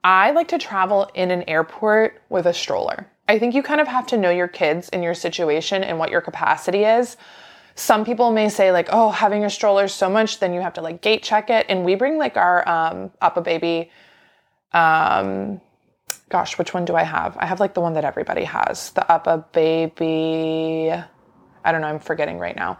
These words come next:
It's the one that everybody has. It's not the Cruise. It's the other one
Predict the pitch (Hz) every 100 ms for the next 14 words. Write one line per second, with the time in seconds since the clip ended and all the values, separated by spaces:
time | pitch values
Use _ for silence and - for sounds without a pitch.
0 | - - - - 214 - 226 247 254 202
1 | 202 190 190 185 170 165 190 180 190 -
2 | - 180 175 170 170 170 170 - 175 -
3 | 180 170 160 165 165 160